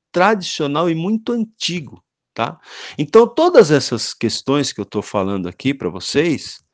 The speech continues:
né, apontam para o fato de que esse livro foi endereçado originalmente, né,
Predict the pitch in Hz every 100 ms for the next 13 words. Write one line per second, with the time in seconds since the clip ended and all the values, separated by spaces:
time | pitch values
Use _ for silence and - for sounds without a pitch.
0 | _ - 110 - 143 143 _ - 202 240
1 | - - 87 101 _ _ _ _ _ -
2 | 131 160 - 151 131 143 - - 131 143
3 | - 165 160 - 107 160 135 143 151 -
4 | 127 139 156 - _ _ _ _ - 185
5 | 208 143 131 117 - - 110 127 143 117
6 | 127 110 123 135 143 117 135 160 - 117
7 | 135